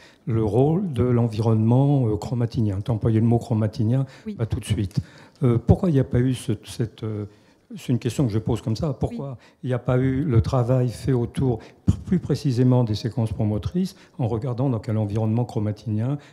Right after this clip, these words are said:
Speaker 1: elles
Speaker 2: Ben,
Speaker 1: sont
Speaker 2: on
Speaker 1: situées dans les différentes cellules auxquelles vous aviez accès ?
Speaker 2: Il a été fait. Il a été fait, je ne l'ai pas montré. Euh, pop, pop, pop. Je sais pas où il est parti. Si, si, ça a été fait.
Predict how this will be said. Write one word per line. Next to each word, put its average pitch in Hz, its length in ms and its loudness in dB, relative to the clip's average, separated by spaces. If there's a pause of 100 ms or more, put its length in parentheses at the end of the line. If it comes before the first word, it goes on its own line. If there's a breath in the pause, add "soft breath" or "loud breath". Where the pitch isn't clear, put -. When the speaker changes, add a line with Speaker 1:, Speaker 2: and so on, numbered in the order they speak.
(100)
Speaker 1:
elles 120 80 -6
Speaker 2:
Ben, 233 60 -8
Speaker 1:
sont - 80 -14
Speaker 2:
on 233 60 -8
Speaker 1:
situées 123 380 -4
dans 113 120 -2
les 107 100 -2
différentes 101 480 -6
cellules 110 400 -10
auxquelles 104 320 -10
vous 98 160 -10
aviez 101 160 -10
accès ? 113 260 -12 (1160)
Speaker 2:
Il 240 140 -12
a 240 40 -10
été 240 200 -14
fait. 233 320 -16 (640 soft breath)
Il 226 180 -10
a 233 80 -12
été 233 260 -12
fait, 254 380 -10
je 233 140 -18
ne 220 60 -12
l'ai 220 60 -10
pas 220 220 -16
montré. 240 720 -14 (240)
Euh, 220 40 -20 (560)
pop, - 160 -16
pop, 87 200 -20
pop. 95 100 -20 (120)
Je - 460 -20
sais 180 80 -20
pas 180 60 -20
où 165 60 -20
il 170 80 -20
est 175 40 -20
parti. - 280 -20 (480 soft breath)
Si, 254 60 -18
si, 262 160 -20
ça 226 140 -20
a 190 40 -16
été 185 180 -18
fait. 285 320 -8